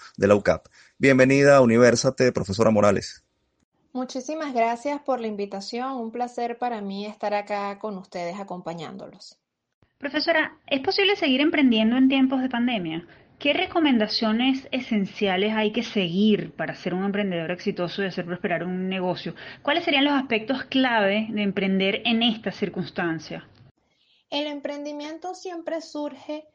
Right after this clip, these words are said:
Speaker 2: por la necesidad de dar respuesta a algo que el entorno nos demanda. Eh, en un momento como el actual, en un momento en el que nos encontramos tan limitados de tantas cosas,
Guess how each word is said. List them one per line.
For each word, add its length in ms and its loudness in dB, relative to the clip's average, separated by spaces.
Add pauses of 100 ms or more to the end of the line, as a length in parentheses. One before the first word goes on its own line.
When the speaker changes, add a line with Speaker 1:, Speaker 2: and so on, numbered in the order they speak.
(240)
Speaker 2:
por 160 -2
la 160 -4
necesidad 1040 -8
de 300 -6
dar 460 -4
respuesta 1040 -6 (320)
a 240 2
algo 560 -2 (100)
que 340 -4
el 100 -6
entorno 720 -6
nos 280 -8
demanda. 720 -6 (760)
Eh, 680 -2
en 160 -2
un 120 -6
momento 480 -4
como 300 -6
el 220 -2
actual, 840 -4
en 160 -10
un 80 -6
momento 640 -8
en 180 -8
el 140 -10
que 180 -8
nos 200 -8
encontramos 800 -10
tan 280 -4
limitados 720 -6
de 140 -8
tantas 500 -10
cosas, 500 -12